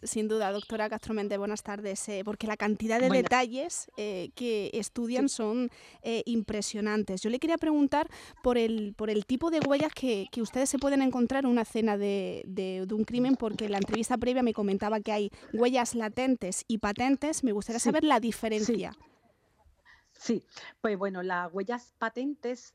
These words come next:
Speaker 2: eh, son, bueno, mm, sí quiero un poco puntualizar que en otra, en otros países del mundo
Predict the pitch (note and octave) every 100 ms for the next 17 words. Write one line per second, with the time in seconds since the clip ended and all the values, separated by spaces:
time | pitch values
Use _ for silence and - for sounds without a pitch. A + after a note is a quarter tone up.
0 | _ G#3+ G3 F#3 - G#3+ G#3 G#3+ G#3+ F3+
1 | - G#3 G3 G3+ G3+ - B3 C#4 D4 C#4
2 | C4 A#3+ A#3+ A#3+ A#3+ A#3 A3 A3+ A3 G#3
3 | G3+ B3 A#3 G#3 F#3+ F#3+ G#3+ G3+ G3+ F#3+
4 | - F#3 - G3+ - G3 C4 - F#3+ F3+
5 | F3+ G#3+ G#3 F#3